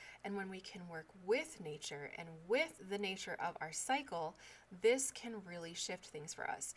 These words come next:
Now, if you're hearing what I'm saying, and if you've been listening to me for a while, or you've been reading any of my materials, or you follow me on social, you know a big thing that I talk about is strengthening our relationship with nature. And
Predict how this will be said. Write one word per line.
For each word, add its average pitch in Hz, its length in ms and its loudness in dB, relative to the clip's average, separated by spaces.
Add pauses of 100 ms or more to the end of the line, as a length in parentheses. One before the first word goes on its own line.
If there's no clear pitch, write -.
(280)
Now, 190 80 4
if - 120 -2
you're 185 80 -4
hearing 302 360 0
what 233 100 2
I'm 190 140 0
saying, 185 400 2
and 165 80 -4
if 185 100 -10
you've 180 120 -10
been 175 120 -8
listening 247 340 0
to - 160 -4
me 185 80 -6
for 170 200 -4
a 160 80 -4
while, 160 320 6
or 175 100 -4
you've 170 160 -10
been 160 180 -4
reading 226 280 0
any 202 160 0
of 180 60 -8
my 160 120 -2
materials, 160 720 -4 (340)
or 175 80 -6
you 160 120 -6
follow 254 340 6
me 240 160 2
on 202 120 4
social, 180 520 -2 (520)
you 208 140 0
know 226 200 6
a 180 60 0 (120)
big 220 300 8
thing 220 180 2
that 202 180 2
I 185 180 4
talk 170 320 0
about 156 300 -2 (100)
is 170 220 -4
strengthening 208 800 0
our 175 100 4
relationship 175 640 -6
with 160 160 -14
nature. - 420 -6 (540)
And 190 360 6